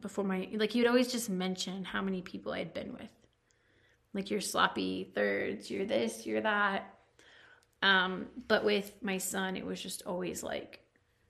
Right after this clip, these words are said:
"I think there's something wrong with him. He's retarded," or, you know, just all these things that he would put sometimes even, like, doubt in my mind that maybe my son needed to get tested for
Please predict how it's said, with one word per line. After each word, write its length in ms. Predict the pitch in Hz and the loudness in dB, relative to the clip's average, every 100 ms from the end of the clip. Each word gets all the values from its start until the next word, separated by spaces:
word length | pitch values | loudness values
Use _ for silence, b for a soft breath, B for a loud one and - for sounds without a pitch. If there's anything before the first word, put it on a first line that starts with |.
| _ _ _ _ _ _ _ - | _ _ _ _ _ _ _ -8
"I 40 | |
think 160 | - 262 | -4 -2
there's 160 | 294 | -2
something 340 | 294 254 262 208 | 0 0 2 0
wrong 220 | 180 170 | -2 -4
with 140 | - - | -6 -10
him. 180 | - | -10
He's 360 | 190 196 202 202 | -6 -4 -4 -4
retarded," 720 | 185 - - - - - - | -6 -4 -4 -2 -4 -6 -8
or, 460 | - 90 76 - - - _ | -6 -2 -2 -4 -10 -20 _
you 100 | - | -6
know, 60 | 247 | -4
just 120 | 262 | -4
all 240 | - 233 285 | 0 2 4
these 200 | 254 - | 2 -4
things 600 | 208 190 - - - - _ _ | -4 -4 -6 -20 -20 -20 _ _
that 120 | - - | -8 -6
he 460 | - 220 208 196 | -2 0 0 0
would 240 | - 208 - | 0 -2 -2
put 340 | - 220 214 - - _ _ _ _ - | 0 2 2 0 -12 _ _ _ _ -8
sometimes 420 | 269 - 311 - | -4 0 0 0
even, 320 | 220 220 220 | -2 0 0
like, 260 | 196 190 - | 0 -4 0
doubt 280 | 185 - | 0 2
in 80 | 202 | -2
my 120 | 202 | -4
mind 420 | 202 202 202 202 202 | -4 -4 -4 -4 -4
that 140 | - | -2
maybe 280 | 196 190 196 | 0 0 0
my 140 | 190 | -2
son 300 | 190 - 196 | -6 -6 -4
needed 200 | 185 180 | -2 -2
to 60 | 175 | -4
get 220 | - - | -6 -8
tested 460 | - 190 - 196 196 | -8 -8 -6 -8 -8
for 460 | - 80 78 - | -4 -2 0 -2